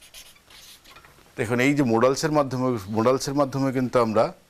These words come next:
ইন্টারগেটিভ সেন্টেন্স গঠন করতে পারি। অর্থাৎ আমরা এখানে পেলাম কি, to do ভার্বের মাধ্যমে পেলাম, to be ভার্বের মাধ্যমে পেলাম,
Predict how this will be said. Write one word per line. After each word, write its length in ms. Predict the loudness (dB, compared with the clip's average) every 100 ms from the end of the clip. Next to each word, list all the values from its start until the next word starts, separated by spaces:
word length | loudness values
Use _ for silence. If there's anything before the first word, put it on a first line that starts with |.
| _ _ _
ইন্টারগেটিভ 500 | -6 0 0 0 -2
সেন্টেন্স 360 | -4 -4 -4 -6 -12 -6
গঠন 240 | -2 -2 -2
করতে 280 | -4 -4 -2
পারি। 280 | -2 -2 -8 -20 -20 -12 -4
অর্থাৎ 380 | -4 0 -2
আমরা 240 | -2 0 0
এখানে 300 | 0 -2 -2
পেলাম 360 | 0 2 0
কি, 220 | -2 -8 -8 -14 -20 -20 -20 _ _ _ _ _ _ _ _ _ _ _ -2
to 100 | 2
do 140 | 4 4
ভার্বের 340 | 2 2 -2
মাধ্যমে 480 | -2 -2 -4 -6 -4
পেলাম, 380 | 0 0 0 -4 _ _ _
to 140 | 0 2
be 80 | 2
ভার্বের 360 | 2 0 -2
মাধ্যমে 360 | 0 0 0 0
পেলাম, 300 | 0 0